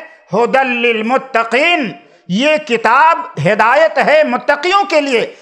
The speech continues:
माना ये कि मुत्तकी लोग ही इससे ज़्यादा इस्तिफादा करने वाले हैं और फ़ायदा उठाने वाले हैं।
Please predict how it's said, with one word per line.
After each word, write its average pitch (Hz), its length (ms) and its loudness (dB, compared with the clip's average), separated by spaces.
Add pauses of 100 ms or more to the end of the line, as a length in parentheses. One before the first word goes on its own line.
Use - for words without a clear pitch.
(160)
माना 247 280 2
ये 277 180 0
कि 254 180 -2
मुत्तकी 226 680 -2
लोग 247 500 2
ही 247 380 -2 (320)
इससे 233 520 0
ज़्यादा 208 520 0
इस्तिफादा 202 920 0 (340)
करने 277 340 2
वाले 220 320 0
हैं 240 160 0
और 214 120 0
फ़ायदा 208 400 2 (440)
उठाने 247 380 2
वाले 226 220 2
हैं। 180 160 -4